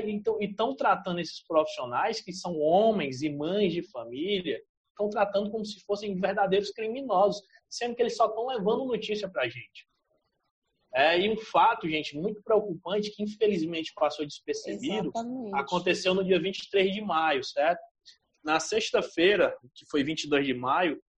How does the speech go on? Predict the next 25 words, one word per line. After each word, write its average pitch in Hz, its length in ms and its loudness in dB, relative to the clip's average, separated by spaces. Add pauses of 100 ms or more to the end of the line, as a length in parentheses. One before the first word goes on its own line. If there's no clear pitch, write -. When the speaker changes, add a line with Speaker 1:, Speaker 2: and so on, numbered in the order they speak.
(300)
Speaker 1:
o 147 460 6
jor-, 147 280 2 (120)
é, 139 360 6
deixa 139 200 -10
eu 139 60 -20 (100)
procurar 143 260 0
aqui 143 120 -8
o - 20 -10
nome 139 140 -8
do 135 60 -6
jornal, 135 440 -2 (840)
o 143 540 -2 (260)
S 156 220 0
B 165 140 2
T 196 180 0
Brasil, 160 640 0 (160)
é - 60 -20
transmitido 135 500 -6
pelo 143 220 4
S - 240 0
B 151 160 -4
T. 120 240 -6 (260)
Na 139 100 2
sexta-feira, 196 720 4
ele 185 280 0